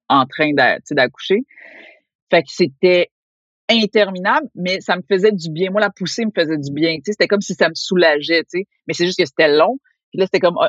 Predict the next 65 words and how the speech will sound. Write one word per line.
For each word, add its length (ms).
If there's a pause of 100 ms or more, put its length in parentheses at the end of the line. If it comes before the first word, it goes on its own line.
on 120
va 120
essayer 200
des 120
nouvelles 260
positions. 440
Tu 80
sais, 40
ma 140
sage-femme 340
essayait 220
de 60
dire, « 120
Ben, 260
ah, 220
on 60
va 80
essayer 180
accroupi, 460
on 40
va 100
essayer 200
assis, 400
on 40
va 100
sur 180
ce 140
petit 180
banc. » 100
À 160
un 40
moment 80
donné, 180
elle 60
m'a 80
mis 100
comme 160
une 80
ceinture 720
de, 220
tu 100
sais, 80
comme 180
pour 200
aider. 240
Puis 260
là, 80
j'étais 140
comme, « 100
Non, 120
non, 100
pas 120
ça. » 400
Non, 60 (140)
non. 120
Fait 120
que, 80
tu 80
sais, 60 (580)
il 80
y 40
a 40
eu 180
ben 320 (640)
d-, 320